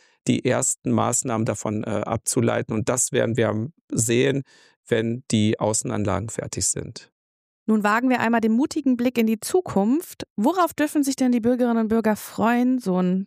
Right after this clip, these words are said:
Speaker 2: circa drei, vier Jahren? Was ist dann in der Ortsgemeinde Altena geschafft?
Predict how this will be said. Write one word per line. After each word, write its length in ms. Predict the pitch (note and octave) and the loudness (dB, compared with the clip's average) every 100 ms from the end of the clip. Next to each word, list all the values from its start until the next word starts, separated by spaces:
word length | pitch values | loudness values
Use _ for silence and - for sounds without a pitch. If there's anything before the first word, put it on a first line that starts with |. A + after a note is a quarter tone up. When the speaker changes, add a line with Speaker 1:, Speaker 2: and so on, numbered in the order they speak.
| - | -6
Speaker 2:
circa 320 | - F#3+ - F#3 | -2 0 2 0
drei, 300 | - G#3 B3+ | 2 0 0
vier 220 | - G3+ | 2 2
Jahren? 480 | G3 G#3+ A#3 A#3+ A#3+ - _ _ | 4 2 2 0 0 -8 _ _
Was 200 | A3 A#3 | -2 -2
ist 220 | B3+ - | -6 0
dann 200 | A3+ A#3+ | 2 2
in 160 | - G#3 | 2 0
der 120 | G3+ | 2
Ortsgemeinde 720 | G3+ - G3+ G3 G3+ G3 F#3 | 0 0 0 2 4 2 2
Altena 420 | F3 F3+ F3 E3 | 0 0 0 2
geschafft? 540 | D#3+ - G#3 - - | 0 0 0 -2 -6